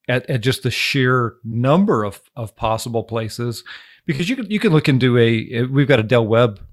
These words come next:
uh, community down here. Well, they've got those all over the country. And once you start searching, you can find 'em,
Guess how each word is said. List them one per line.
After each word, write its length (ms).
uh, 260
community 420
down 320
here. 300
Well, 80
they've 100
got 160
those 180
all 160
over 160
the 80
country. 560
And 140
once 220
you 80
start 360
searching, 520
you 100
can 140
find 320
'em, 240